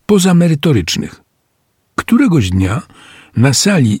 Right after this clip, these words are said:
zorganizowanego przez nas seminarium międzynarodowego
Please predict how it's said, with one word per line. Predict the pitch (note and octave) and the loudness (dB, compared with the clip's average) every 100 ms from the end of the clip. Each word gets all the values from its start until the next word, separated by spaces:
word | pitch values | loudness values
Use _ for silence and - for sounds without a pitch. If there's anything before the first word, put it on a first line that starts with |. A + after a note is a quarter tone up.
| - | -4
zorganizowanego | G#2 C3+ B2+ C#3 C3+ A#2 B2+ D3+ G#3+ G3 | 0 0 2 0 2 0 0 0 0 -2
przez | - E3 | -2 -2
nas | D3+ C3 - | 0 -2 -2
seminarium | - C3+ B2+ B2 G#2+ G2 F#2+ F#2+ | 0 2 2 2 0 -2 -4 -4
międzynarodowego | A2 G#2+ G#2 G#2 A2 G2+ F#2+ F#2+ E2+ G#2+ | -2 0 0 0 0 0 -2 -2 -2 -4